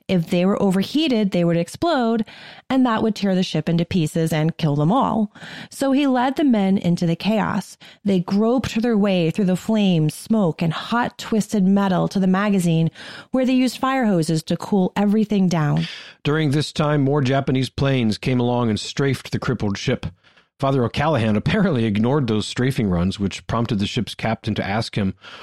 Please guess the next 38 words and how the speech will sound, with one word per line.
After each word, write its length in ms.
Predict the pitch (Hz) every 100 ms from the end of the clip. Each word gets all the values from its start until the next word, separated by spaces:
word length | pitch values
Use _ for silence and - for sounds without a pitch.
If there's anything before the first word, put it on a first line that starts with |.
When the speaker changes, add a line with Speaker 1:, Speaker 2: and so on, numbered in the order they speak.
| -
Speaker 2:
"Why 240 | 120 208 208
don't 320 | 202 254 254
you 220 | 196 165
duck?" 520 | - 214 - - - _ _ _ _ _
To 100 | 117
which 180 | 117 -
Father 340 | 120 110 110
O'Callahan 500 | 107 - 107 104 107
replied, 460 | 107 98 110 113 - _ _ _ _ _
"God 280 | 139 208 240
won't 240 | 196 226 185
let 200 | 196 165
me 160 | 180
go 300 | 147 143 147
until 280 | 143 - 135
he's 340 | 107 117 107
ready." 380 | 107 95 76 - _ _ _ _
Speaker 1:
So, 300 | 226 294 381 - - - - - - -
well, 220 | 220 226
there 180 | 214 214
you 120 | 220
have 200 | 208 208
it. 120 | 175
Just 300 | 190 180 -
keep 240 | - 202 -
doing 300 | 196 190 185
the 80 | 180
next 280 | 180 -
thing 220 | - 196 196
that 120 | 196
needs 240 | 202 185
doing 320 | 185 202 226 220
until 240 | 220 226
you 160 | 226 226
die. 420 | 262 220 175 170 _ _ _ _ _ _ _ _ -
I 160 | 151 143
mean 300 | 143 139 139 -
<laughs> 160 | 220